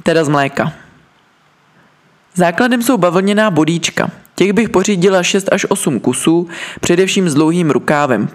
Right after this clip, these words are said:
Pokud budete mít letní miminko, můžete mít i pár s krátkým rukávem.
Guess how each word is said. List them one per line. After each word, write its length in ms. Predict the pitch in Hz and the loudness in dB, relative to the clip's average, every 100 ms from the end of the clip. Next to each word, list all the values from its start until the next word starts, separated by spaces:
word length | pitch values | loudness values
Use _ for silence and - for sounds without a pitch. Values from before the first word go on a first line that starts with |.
| - | -8
Pokud 240 | - 175 202 | -4 0 2
budete 320 | 196 214 165 | 2 2 0
mít 180 | 117 110 | 0 0
letní 300 | 127 143 196 | -2 0 0
miminko, 520 | 202 196 190 185 175 175 - - | 2 0 0 0 -2 -4 -14 -6
můžete 360 | - 190 208 190 | -2 0 2 2
mít 160 | 190 - | 0 0
i 100 | 160 | 0
pár 240 | 175 170 | 0 -2
s 80 | - | -2
krátkým 520 | 147 139 143 - 139 | -2 -2 -2 -2 -2
rukávem. 680 | - - 135 131 127 - 170 | 0 -2 -2 0 -2 -4 -6